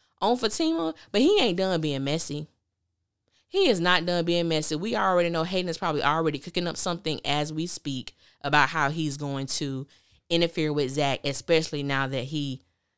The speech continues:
I don't even know how Hayden thought he had a chance with Fatima. I just, I, I don't get it. But anyway, so Danny and, um, Fuego, so he, he, he comes back from his trip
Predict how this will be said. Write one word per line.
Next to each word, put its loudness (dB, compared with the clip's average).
I 8
don't 8
even 4
know 4
how 0
Hayden -2
thought 0
he -4
had 0
a -2
chance -2
with -6
Fatima. -4
I 8
just, 0
I, 4
I 0
don't -2
get -6
it. -8
But -8
anyway, 0
so 2
Danny 0
and, 0
um, -2
Fuego, 0
so -2
he, -2
he, -8
he -6
comes -2
back 2
from -4
his -2
trip -4